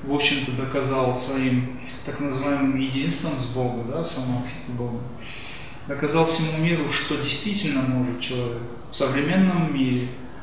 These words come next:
официально зарегистрирован, как говорится, а, вот этот аспект его реализации через, а, нетленные мощи,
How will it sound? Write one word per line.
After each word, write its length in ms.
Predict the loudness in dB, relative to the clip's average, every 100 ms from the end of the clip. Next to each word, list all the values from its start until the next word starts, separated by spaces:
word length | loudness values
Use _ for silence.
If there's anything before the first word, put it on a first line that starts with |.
| -8
официально 720 | -4 0 4 4 4 4 2
зарегистрирован, 920 | 0 0 0 0 0 -2 0 -2 -4 -6 -10 -12 -12 -10
как 160 | -6 -2
говорится, 580 | 0 2 2 0 0 -2 -6 -8 -6
а, 220 | -2 -2
вот 160 | -2 -4
этот 260 | -4 -4
аспект 680 | -2 0 0 -2 -2 -6 -8 -6
его 300 | -4 0 0
реализации 720 | 2 0 0 0 0 -2 -4 -8 -2
через, 520 | 0 2 2 2 2 -2 -6 -10 -12 -12 -4
а, 320 | 0 2 2
нетленные 460 | 0 0 2 4 4
мощи, 480 | 2 2 0 -2